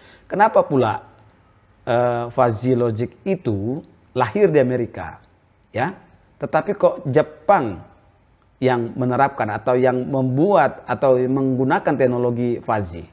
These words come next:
Nah, jawabannya adalah, salah satu, ya, salah satu jawabannya adalah bahwa kultur orang Amerika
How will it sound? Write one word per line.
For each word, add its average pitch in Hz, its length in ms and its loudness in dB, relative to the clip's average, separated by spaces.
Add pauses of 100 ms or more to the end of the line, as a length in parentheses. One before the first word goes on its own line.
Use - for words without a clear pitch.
(180)
Nah, - 160 -20 (400)
jawabannya 151 560 4
adalah, 101 320 -4
salah 143 280 4
satu, 160 280 0
ya, 107 160 -2
salah 127 240 2
satu 135 240 -4
jawabannya 131 480 0
adalah 101 400 -6 (720)
bahwa 135 320 2 (160)
kultur 208 400 4
orang 127 320 2
Amerika 120 800 -2